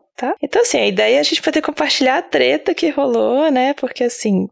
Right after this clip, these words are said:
não rolou só no Boteco do Sinuca, mas rolou na internet, né? Uma avalanche de comentários em cima dessa publicação,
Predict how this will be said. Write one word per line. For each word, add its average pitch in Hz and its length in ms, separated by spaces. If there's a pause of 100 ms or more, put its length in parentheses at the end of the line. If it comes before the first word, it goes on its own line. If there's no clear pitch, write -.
não 233 120
rolou 208 240
só 214 560
no 190 100
Boteco 185 680
do 202 120
Sinuca, 165 480
mas 226 240
rolou 185 500
na 190 140
internet, 175 600
né? - 260
Uma 185 220
avalanche 185 440
de 190 140
comentários 196 920
em 190 60
cima 190 260
dessa 185 260
publicação, 214 1120